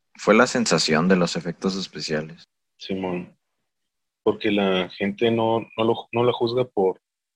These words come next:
Speaker 2: por si es buena o mala, sino porque cuántos boletos vendió. Y pues por eso la, dicen que fue muy buena por el, por el número de boletos vendidos,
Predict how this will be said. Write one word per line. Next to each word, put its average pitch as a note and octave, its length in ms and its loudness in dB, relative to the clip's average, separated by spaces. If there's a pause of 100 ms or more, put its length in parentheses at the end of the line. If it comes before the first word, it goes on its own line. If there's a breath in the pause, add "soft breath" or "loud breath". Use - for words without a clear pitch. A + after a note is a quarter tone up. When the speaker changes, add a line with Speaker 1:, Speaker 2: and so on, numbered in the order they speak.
(720)
Speaker 2:
por G#2+ 140 -2
si A2 100 -4
es G#2 80 -6
buena A2 200 0
o - 20 -4
mala, A2 280 0
sino G2 260 -12
porque - 460 -16
cuántos G2+ 520 -2
boletos G2 340 -2
vendió. F#2 380 -8 (1900)
Y G2 80 -8
pues F#2 240 -8
por F#2 220 0
eso G2 160 -4
la, F#2 260 -2 (440)
dicen F#2+ 240 -12
que G2+ 160 -2
fue G2+ 160 2
muy G#2+ 140 0
buena A#2 320 2
por F#2+ 200 0
el, F2+ 140 -12 (1300)
por F#2+ 120 2
el F2+ 60 -2
número F#2+ 260 0
de F2+ 60 4
boletos F2+ 420 -2
vendidos, F2 380 -8